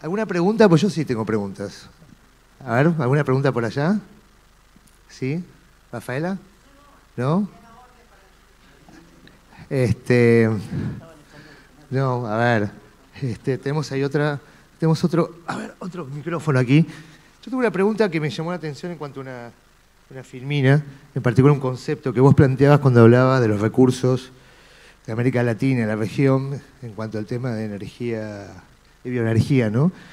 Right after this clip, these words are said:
Y decías que podía ser, es una oportunidad, pero que también podía ser una amenaza.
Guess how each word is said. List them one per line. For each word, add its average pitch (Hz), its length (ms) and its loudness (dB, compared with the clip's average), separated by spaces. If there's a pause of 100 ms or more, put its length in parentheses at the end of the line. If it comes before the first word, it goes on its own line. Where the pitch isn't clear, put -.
(200)
Y 127 60 0
decías 143 200 -2
que 139 240 0
podía 143 280 4
ser, 151 320 0
es 131 140 -4
una 143 100 0
oportunidad, 123 640 -2 (340)
pero 120 120 -4
que 113 80 -2
también 131 240 -2
podía 139 200 4
ser 135 200 -4
una 120 120 -4
amenaza. 107 600 -6